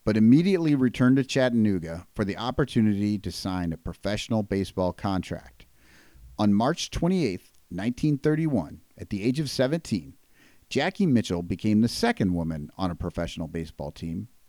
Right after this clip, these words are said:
and was available to play that game against the Yankees. The game got rained out on April first, so they played it the next day. Clyde Barfoot was the starter, and he immediately gave up a double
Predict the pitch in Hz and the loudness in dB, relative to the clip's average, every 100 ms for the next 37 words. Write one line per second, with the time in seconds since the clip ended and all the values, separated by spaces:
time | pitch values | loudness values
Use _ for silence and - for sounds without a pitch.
0 | - 117 117 101 98 92 127 202 196 190 | 0 6 6 4 0 0 2 4 4 2
1 | 175 - 123 120 117 110 113 127 104 90 | 0 -2 0 2 2 0 -2 -2 -2 0
2 | 82 82 98 87 85 - 92 98 95 - | -2 -6 -8 -6 -6 -6 -4 -2 -2 -6
3 | - - - _ _ _ - _ _ _ | -20 -20 -20 _ _ _ -20 _ _ _
4 | _ _ _ _ - 139 165 233 233 190 | _ _ _ _ 2 2 4 6 6 4
5 | 170 107 120 123 101 90 82 95 92 90 | 0 2 6 6 4 0 -6 -4 -2 -2
6 | - 87 - 117 - - - - _ _ | -4 -8 -4 -2 -2 -8 -20 -20 _ _
7 | _ - 156 147 147 - 214 180 156 127 | _ 2 4 4 2 4 4 4 2 2
8 | 127 120 - 123 110 - - _ _ _ | 2 2 -2 0 0 -2 -20 _ _ _
9 | _ _ _ _ _ _ _ - - 180 | _ _ _ _ _ _ _ -12 -2 2
10 | 220 202 104 - 143 151 - 87 - - | 2 2 2 2 4 2 0 -8 -8 -2
11 | 104 - - 87 - 143 131 95 - - | -2 -2 -12 -10 -2 0 0 0 -6 -20
12 | _ _ _ - 117 123 101 113 190 226 | _ _ _ 4 8 8 8 4 6 4
13 | 196 165 160 135 131 120 113 85 - - | 4 2 -2 0 2 2 0 -2 0 0
14 | 165 185 180 | 2 2 0